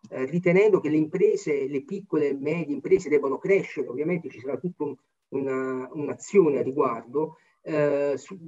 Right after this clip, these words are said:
per far sì che anche, eh, si raddoppino il numero di cosiddetti unicorni, eh, europei. Sapete, l'unicorno è la, il,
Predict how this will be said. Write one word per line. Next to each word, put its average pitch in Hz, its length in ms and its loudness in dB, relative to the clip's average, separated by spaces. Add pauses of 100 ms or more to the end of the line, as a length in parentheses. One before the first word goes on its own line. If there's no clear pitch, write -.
(260)
per 190 220 4
far 190 300 2
sì - 240 -8
che 170 140 0
anche, 175 760 0 (120)
eh, 147 640 2
si - 340 -6
raddoppino 185 1080 0 (180)
il 160 280 0
numero 175 380 4
di 151 160 -4
cosiddetti 160 560 -4
unicorni, 147 960 2 (320)
eh, - 160 -8
europei. 123 760 -2
Sapete, 156 420 -4
l'unicorno 151 640 0
è 147 320 2
la, 131 100 -6
il, 123 380 -8